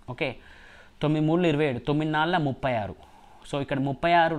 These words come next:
రావాలంటే ఇక్కడ ఎంత, ఎంత యాడ్ చేయాలి? సెవెన్ యాడ్ చేయాలి. ఓకే, సెవెన్ యాడ్ చేస్తే మనకు ముప్పై ఆరు వస్తుంది, డైరెక్ట్గా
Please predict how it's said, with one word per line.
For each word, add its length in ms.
రావాలంటే 480
ఇక్కడ 140
ఎంత, 120
ఎంత 220
యాడ్ 160
చేయాలి? 280
సెవెన్ 320
యాడ్ 200
చేయాలి. 280
ఓకే, 140
సెవెన్ 240
యాడ్ 140
చేస్తే 240
మనకు 160
ముప్పై 220
ఆరు 140
వస్తుంది, 200
డైరెక్ట్గా 360